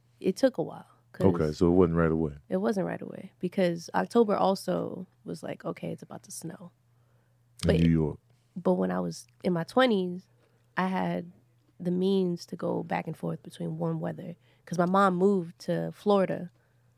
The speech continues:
Speaker 1: uh, in my twenties. So, like, I can
Speaker 2: Right.
Speaker 1: avoid the snow, <laughs> but I can enjoy October
Speaker 2: In
Speaker 1: in New
Speaker 2: Florida?
Speaker 1: York. In New York.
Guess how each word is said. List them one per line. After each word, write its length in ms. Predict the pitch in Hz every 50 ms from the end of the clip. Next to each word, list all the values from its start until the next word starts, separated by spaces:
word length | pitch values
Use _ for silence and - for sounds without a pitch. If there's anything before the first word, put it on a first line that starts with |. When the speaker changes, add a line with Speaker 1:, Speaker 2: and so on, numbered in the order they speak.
| _ _ _ -
Speaker 1:
uh, 260 | - 87 - - - - _
in 120 | - 175 170
my 300 | - - - 185 185 - _ -
twenties. 520 | - 190 180 175 180 - 190 - - - _ _
So, 240 | - - - 180 -
like, 400 | 180 180 170 - 190 - - _ _ _ _ -
I 60 | -
can 140 | 180 180 190
Speaker 2:
Right. 40 | 185
Speaker 1:
avoid 320 | 175 175 196 196 202 196 185
the 120 | 202 190
snow, 460 | 190 - - 202 175 165 165 170 185 - _ _ _ _ _ _ _ _ _ _ _ _ _ _ -
<laughs> 320 | 247 247 220 202 226 185
but 100 | 170 180
I 60 | 180 185
can 160 | - 180 180
enjoy 240 | 180 170 180 180 175
October 600 | 175 165 175 - - - 180 175 165 175 175 180 - _ _ _ _ _ _ _ _ _ _ _ -
Speaker 2:
In 80 | - 90
Speaker 1:
in 40 | 92
New 40 | 92
Speaker 2:
Florida? 220 | 92 120 165 - -
Speaker 1:
York. 200 | - - - - _ -
In 140 | 208 202 220
New 80 | 226 220
York. 400 | 254 320 302 208 175 - -